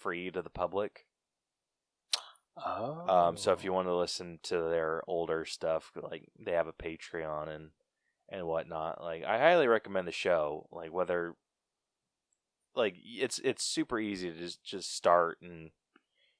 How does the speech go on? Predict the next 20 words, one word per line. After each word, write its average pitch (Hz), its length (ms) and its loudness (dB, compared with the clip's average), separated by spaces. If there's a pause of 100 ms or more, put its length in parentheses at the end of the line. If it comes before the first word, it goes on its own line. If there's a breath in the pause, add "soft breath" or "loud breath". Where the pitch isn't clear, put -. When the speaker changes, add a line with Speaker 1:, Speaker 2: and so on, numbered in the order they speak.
(260)
Speaker 1:
and 90 180 -6
go 85 220 6
on. 82 240 6
Like, 80 160 -4
there's 92 220 0
not 90 320 4
any, 87 260 -8
it's - 220 -12
not 98 160 6
like 87 180 0
a, 78 380 0 (220)
"Oh, 98 160 8
you 82 180 -2
have 82 140 4
to 87 60 -4
listen 85 360 -2
from 80 180 -4
the 76 80 -6
beginning" 82 560 -8
type 87 320 0